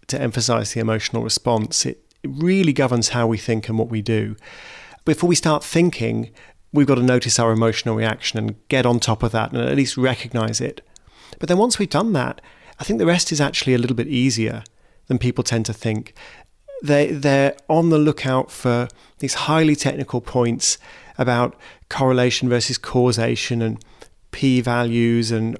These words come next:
oh, percentages of percentages of percentages, and it's all so hard. And actually what I'm saying is, no, what you need to do is ask yourself some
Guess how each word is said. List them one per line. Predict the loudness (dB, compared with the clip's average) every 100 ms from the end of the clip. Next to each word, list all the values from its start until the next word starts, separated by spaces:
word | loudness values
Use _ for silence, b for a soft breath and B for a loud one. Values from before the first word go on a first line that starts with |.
| -6
oh, | -2 -2
percentages | -2 0 2 0 2 2
of | 0
percentages | -2 0 0 0 0 -2
of | -2
percentages, | -2 -2 -2 -2 0
and | 0
it's | 2
all | 2
so | 4 2
hard. | 2 4 2 -2 b b b b
And | 0
actually | 2 0
what | 0
I'm | 0 0
saying | 0 2 2 0 -4
is, | -2 2 2 0 -4 B -2
no, | 2 4 2 -2
what | -2 0
you | 4
need | 2
to | 2
do | 2 4 6
is | 4
ask | 2 0
yourself | -2 0 2
some | 0